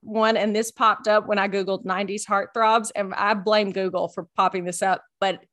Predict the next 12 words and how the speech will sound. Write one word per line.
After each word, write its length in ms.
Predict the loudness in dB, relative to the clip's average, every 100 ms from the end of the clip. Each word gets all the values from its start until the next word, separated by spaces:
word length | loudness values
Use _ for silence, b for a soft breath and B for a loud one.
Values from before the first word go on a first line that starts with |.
| _
I 180 | 0 0
do 240 | 2 0 0
remember 300 | 0 -2 -4
this 140 | -4
child 300 | -2 -2 -2
and 100 | -4
thinking 260 | -10 -8 -8
he 120 | -8
was 180 | -8 -8
so 180 | -6 -6
precious. 600 | -6 -8 -8 -8 -8 -10 B B B B _ _
Um, 220 | -2 -2